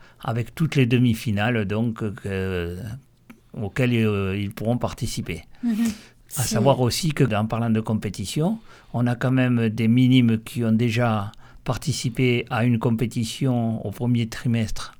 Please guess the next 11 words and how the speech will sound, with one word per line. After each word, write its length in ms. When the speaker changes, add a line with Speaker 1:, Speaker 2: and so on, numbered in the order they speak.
Speaker 1:
à 100
Narbonne 560
et 100
des 120
benjamins 460
qui 140
ont 100
participé 540
aux 100
compétitions, 880
euh, 180